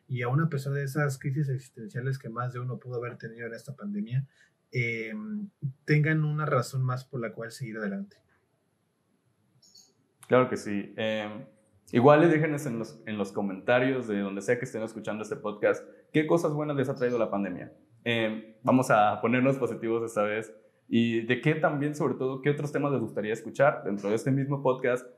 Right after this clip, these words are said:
Speaker 2: de ciencia, tecnología. Eh, ya ven, estamos hablando de todo. <laughs> Así que, pues, está increíble. Te dejo, este, Jafet, para que cierres.
Speaker 1: No, pues, ahora sí, gracias a todos por, por escucharnos o-, una vez más. Creo que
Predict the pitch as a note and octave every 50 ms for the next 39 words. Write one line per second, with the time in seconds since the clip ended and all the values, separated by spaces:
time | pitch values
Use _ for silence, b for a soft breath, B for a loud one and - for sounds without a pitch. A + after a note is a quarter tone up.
0 | _ _ - - - D#3+ E3 D#3+ - F3 D#3 D#3+ A#2+ G2 G2+ G2 G#2 G#2 - F3+
1 | F3 E3 D#3 D3+ D3+ C#3 - A#2+ A#2 A2+ A2+ A2 A2 G#2+ G#2+ G#2+ G#2 G2+ G2+ G2
2 | G2 - - _ _ _ _ - G#2 F2+ G2+ G#2+ G#2 G2+ - - G#2+ - G#2+ G2+
3 | G#2+ G2+ F#2 F#2 G2 G2+ F2+ F2 E2+ E2+ F2+ F#2 F2+ - - - - - - B3
4 | A3+ - - D3 C#3 - - - - - - - - - - _ - - A2 A2+
5 | B2 A#2 - B2 A#2+ A2+ A2 G#2+ G#2 G2 F#2+ F#2 F#2 F2 - - - - _ _
6 | - A#2 A2 G#2 - - - A2+ A#2 A2+ A2+ G#2 G#2 G2 F2 F2 G2+ - G#2+ A2+
7 | B2 B2 - D#3+ C3+ B2 A#2+ A#2 - - G#2+ G#2 G2+ G2+ G2+ G2 G2 G2 A2 G#2
8 | - A#2+ A2 F#2+ - F#2+ F2+ - - - - _ _ _ - A2 G2+ G2 - F2+
9 | - - - _ _ _ _ _ _ _ _ _ _ _ _ _ _ _ _ B
10 | B B B B B B B B - C#3 E3+ G#3+ G3 F3+ E3+ C3+ B2+ - - -
11 | _ - C#3 C3+ C#3+ C#3+ C3+ - D#3+ D3+ C#3+ B B B B B B - C#3 D3
12 | E3+ E3 E3+ C#3+ C3 C#3 C#3+ D3 D#3+ D3 - - D3 B2+ A#2+ A2 G#2 F#2+ - _
13 | _ - C3+ C3 C3 C3 - C#3+ C3 - C#3+ C#3+ C#3 D3 D#3 D#3 D3+ C3+ - C3
14 | C3 C3 C3+ D#3 D3+ D3+ D#3 C#3+ C#3 C#3 C#3+ C3+ C3 B2+ B2 C#3+ E3+ F3 - B2+
15 | C3 B2+ - C#3 C3 B2+ -